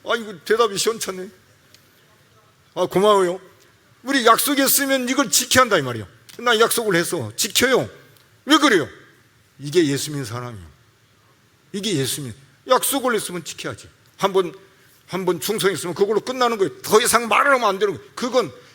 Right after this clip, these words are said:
충성을 깨면 자기가 하나님 앞에 끝나는 거예요, 이건. 이걸 모르는 거예요. 이걸 여기서 우리에게 가르쳐주는 거예요. 금생과 내생의 영원한 위로자가 누구인가?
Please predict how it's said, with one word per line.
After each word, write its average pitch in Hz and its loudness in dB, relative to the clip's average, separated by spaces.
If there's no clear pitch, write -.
충성을 208 -6
깨면 240 0
자기가 170 -6
하나님 226 -2
앞에 208 -4
끝나는 294 -2
거예요, 214 -4
이건. 143 -6
이걸 294 6
모르는 233 2
거예요. 165 0
이걸 143 0
여기서 117 -4
우리에게 92 -12
가르쳐주는 - -18
거예요. - -20
금생과 120 -2
내생의 160 -4
영원한 220 -4
위로자가 185 -2
누구인가? 127 -2